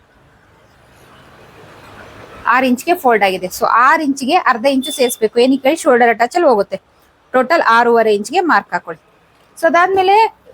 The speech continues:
ಲೆಂತ್ ಆಯ್ತು, ಬ್ರಾಡ್ ಎಷ್ಟು ಇಟ್ಟಿದ್ದಾರೆ ನೋಡ್ಕೊಳ್ಬೇಕಲ್ವಾ? So ಇಲ್ಲಿಂದ ಇಲ್ಲಿ ಮೆಷರ್ ಮಾಡ್ಕೊಳ್ಳಿ.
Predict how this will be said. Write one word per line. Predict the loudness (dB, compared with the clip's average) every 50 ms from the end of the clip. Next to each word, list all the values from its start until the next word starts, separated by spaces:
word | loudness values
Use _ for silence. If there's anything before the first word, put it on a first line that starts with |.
| -2
ಲೆಂತ್ | 0 0 0 0 0 0
ಆಯ್ತು, | -2 -2 -2 -4
ಬ್ರಾಡ್ | -4 0 2 2 2 2 2
ಎಷ್ಟು | -2 -4 -4 -10
ಇಟ್ಟಿದ್ದಾರೆ | -8 -6 -4 -2 -2 0 0 2 2 0 0 -2 -4 _ _ _ _ _ _ _ _ _ _ _ -4
ನೋಡ್ಕೊಳ್ಬೇಕಲ್ವಾ? | -4 -4 -2 -2 -2 -2 -2 -2 -2 0 0 2 2 0 0 -2 _ _ _ _ _ _ _ _ _ _ _ _ _ _ _ _ _ _ _ _ -20 -20 _ _ -20 -20 -20 -20 _ -20 -20 -20 -20 -20 -20 -20 -20 -20 -20 -20 -20 -20 -20 -20 -20 -18 -18 -16 -14 -12 -12 -12 -12 -12 -14 -16 -16 -16 -16 -14 -14 -12 -12 -8 -6 -6 -6 -4 -2 2
So | 2
ಇಲ್ಲಿಂದ | 4 4 4 4 4 4 4 4 2 2 0
ಇಲ್ಲಿ | 0 0
ಮೆಷರ್ | 0 0 -2 -4 -2 -2 -2
ಮಾಡ್ಕೊಳ್ಳಿ. | -2 -2 -4 -2 -2 0 2 0 0